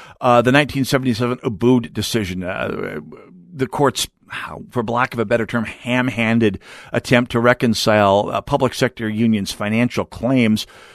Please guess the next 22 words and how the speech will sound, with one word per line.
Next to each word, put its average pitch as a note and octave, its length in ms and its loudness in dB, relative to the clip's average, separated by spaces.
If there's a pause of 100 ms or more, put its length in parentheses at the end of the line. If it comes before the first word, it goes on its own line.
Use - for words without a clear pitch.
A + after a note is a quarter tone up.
(640)
with G3+ 160 6
the A3+ 80 4
First A3 320 4
Amendment. A3 640 4
<laughs> B2+ 40 -2 (720)
Under A3+ 240 6
the G3+ 120 6
ruling, F#3+ 500 8
and C3+ 100 -2
I'm C#3+ 240 4
gonna C3 160 2
go B2+ 180 4
to A#2+ 80 2
the A2 100 2
National A2+ 400 0
Review's G2+ 400 0
editor's, G#2+ 540 0
uh, G2 160 -4
story A#2+ 380 0
on G2 180 0
the, E2+ 300 -6
uh, D2 160 -8